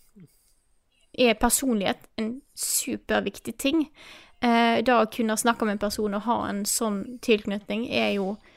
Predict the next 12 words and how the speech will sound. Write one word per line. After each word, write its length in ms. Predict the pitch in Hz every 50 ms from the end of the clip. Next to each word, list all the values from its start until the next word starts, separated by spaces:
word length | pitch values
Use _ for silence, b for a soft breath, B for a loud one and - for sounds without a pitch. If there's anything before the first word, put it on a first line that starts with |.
| b b b _ _ _ -
for 320 | - - - - - 262
meg 320 | 254 254 240 233 247 262 262
en 160 | 247 226 226
av 60 | 220
de 100 | 233 214
viktigste 580 | 240 262 - - - - 214 - 202 - - -
tingene 380 | - 339 320 254 226 - 208 b b b b b b b b b b b _ _
i 100 | 233 226 220
en 60 | 226
sånn 220 | 220 - 226 220
type 240 | - 214 - - 220
forhold. 400 | - 277 269 254 240 349 427 -